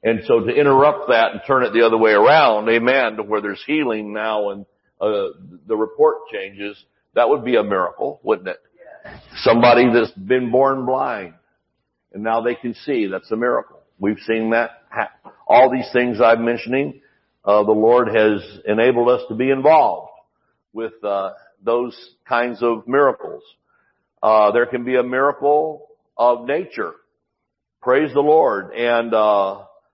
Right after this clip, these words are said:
Speaker 1: all kinds of, of provision. It's interesting, the first miracle, and our friend Mark Brzee that, uh, Scarlett had mentioned,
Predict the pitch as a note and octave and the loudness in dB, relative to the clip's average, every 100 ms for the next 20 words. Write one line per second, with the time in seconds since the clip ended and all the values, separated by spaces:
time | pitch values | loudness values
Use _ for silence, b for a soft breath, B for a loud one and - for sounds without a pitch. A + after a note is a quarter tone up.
0 | _ D3+ F3+ F3 F3 F3+ C#3+ C3+ A2 A2 | _ -4 -2 -2 -2 -2 -6 -8 -8 -18
1 | - A#2+ A#2+ G#2+ - _ C#3 B2 C#3 D3+ | -4 -2 -2 -4 -14 _ -6 -4 -4 -4
2 | D#3 F#3+ D#3 B2+ C3+ D#3+ D3 - D#3 D3 | -6 -10 -10 -10 -8 -8 -10 -12 -10 -8
3 | B2+ - F3+ F3+ C3 C3 B2 B2 D#3 - | -8 -2 -2 -2 -4 -2 -2 -2 -8 -8
4 | b b b A#2+ B2+ - C#3 D3+ C#3+ B2+ | b b b 0 2 0 0 0 0 0
5 | B2+ C3 A2 G#2 A2 A#2 B2+ A2 - _ | 0 0 0 -4 -2 -2 0 -2 -4 _
6 | _ _ _ _ - G#2+ G2+ - B2+ B2+ | _ _ _ _ -2 0 0 0 2 2
7 | B2+ A2+ A2 A#2 A2+ B2+ D#3 | 2 -2 -4 -4 -4 -6 -8